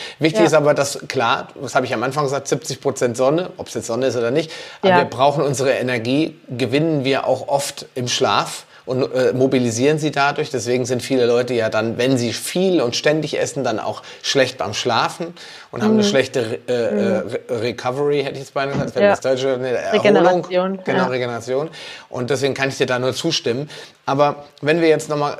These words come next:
Speaker 1: zu, das, den Weg zurückfinden zur Naturkosmetik.
Speaker 2: Ja.
Speaker 1: Wir haben gesprochen über den Säureschutzmantel und über, äh, über den Mythos P-H-Wert. Da sind wir so quer durch die Welt der Gesundheit gegangen.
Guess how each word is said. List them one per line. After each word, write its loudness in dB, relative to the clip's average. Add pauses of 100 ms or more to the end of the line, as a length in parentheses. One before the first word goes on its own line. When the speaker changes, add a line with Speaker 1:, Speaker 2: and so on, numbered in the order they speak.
(120)
Speaker 1:
zu, -6
das, -4
den -6
Weg 2
zurückfinden 0
zur -2
Naturkosmetik. 2
Speaker 2:
Ja. -2
Speaker 1:
Wir 0
haben -2
gesprochen -2
über 2
den 0
Säureschutzmantel -2
und -2
über, 0
äh, 4
über 2
den 2
Mythos 0
P-H-Wert. 0
Da -2
sind -4
wir 0
so 0
quer 2
durch -2
die -2
Welt 0
der -4
Gesundheit -6
gegangen. -2